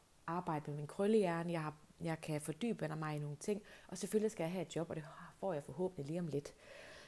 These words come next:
Øhm, men jeg håber, jeg kan sætte nogle frø, hvor jeg så kan arbejde videre med de her ting i min fritid. Fordi det er jo det der med, jeg sad og snakkede med min veninde om det i går, det der med, hvad fanden lavede man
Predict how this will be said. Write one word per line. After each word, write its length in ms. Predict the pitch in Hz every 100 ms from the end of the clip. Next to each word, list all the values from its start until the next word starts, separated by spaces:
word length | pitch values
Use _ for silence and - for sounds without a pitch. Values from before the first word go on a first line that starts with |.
| -
Øhm, 600 | 160 151 165 170 156 151 151 - - - - - -
men 140 | - 185
jeg 80 | 175
håber, 240 | 220 180
jeg 100 | 160
kan 100 | 165
sætte 180 | 233 -
nogle 140 | 180 170
frø, 260 | - 220 220 - - -
hvor 180 | - 165
jeg 180 | 160 156
så 200 | - 175 -
kan 320 | - 151 151 -
arbejde 340 | 165 156 151
videre 220 | 185 202
med 120 | 175 156
de 100 | 170
her 160 | 165 156
ting 280 | - 175 -
i 100 | 180
min 240 | 156 156 143
fritid. 520 | - 214 208 - 156 - - - - - - -
Fordi 360 | 190 190 190 -
det 60 | 196
er 40 |
jo 60 | 185
det 100 | 202
der 60 |
med, 220 | 190 190 190 - - - -
jeg 120 | 175
sad 100 | 175
og 60 | 160
snakkede 280 | 170 180
med 80 | 160
min 120 | 147
veninde 260 | 151 165 175
om 100 | 147
det 60 | 147
i 40 |
går, 200 | - 165
det 100 | 147
der 60 | 147
med, 140 | 151
hvad 140 | 190
fanden 260 | 190 196 196
lavede 200 | 170 180
man 120 | 160